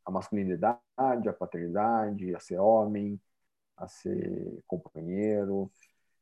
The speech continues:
E tamo aí, de pouquinho em pouquinho a gente vai, a gente vai tentando faz-, dando o nosso melhor aí,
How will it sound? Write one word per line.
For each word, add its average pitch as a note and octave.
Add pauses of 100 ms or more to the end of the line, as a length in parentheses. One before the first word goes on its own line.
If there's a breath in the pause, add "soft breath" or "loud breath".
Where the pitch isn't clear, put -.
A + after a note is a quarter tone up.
(160)
E F#3
tamo A3
aí, C#3+
de B2+
pouquinho C3+
em C#3+
pouquinho C3+
a C3
gente B2+
vai, B2+ (840)
a A2
gente A#2
vai A#2+
tentando A2+
faz-, G#2
dando A2+
o A2
nosso A2
melhor G2+
aí, G2